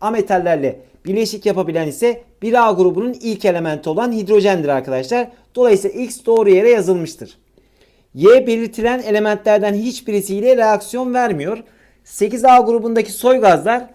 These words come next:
hiçbir element ile reaksiyon vermez. Y de sekiz A grubuna yazıldığına göre doğru yazılmıştır. Z katı ve sıvı halde elektriği ileten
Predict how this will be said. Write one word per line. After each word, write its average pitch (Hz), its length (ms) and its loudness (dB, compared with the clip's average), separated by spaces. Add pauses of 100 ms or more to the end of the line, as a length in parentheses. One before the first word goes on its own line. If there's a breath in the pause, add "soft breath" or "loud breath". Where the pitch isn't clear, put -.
(180)
hiçbir 247 320 -8
element 214 440 -2
ile 202 200 0
reaksiyon 214 520 0
vermez. 214 440 -2 (420)
Y 208 360 2
de 214 120 0
sekiz 208 340 -4
A 220 160 2
grubuna 190 300 0
yazıldığına 185 500 -2
göre 170 280 -4
doğru 196 320 0
yazılmıştır. 185 720 -2 (840)
Z 127 180 -10 (260)
katı 240 320 -2
ve 254 100 0
sıvı 254 280 -2
halde 240 320 4
elektriği 214 600 0
ileten 196 420 0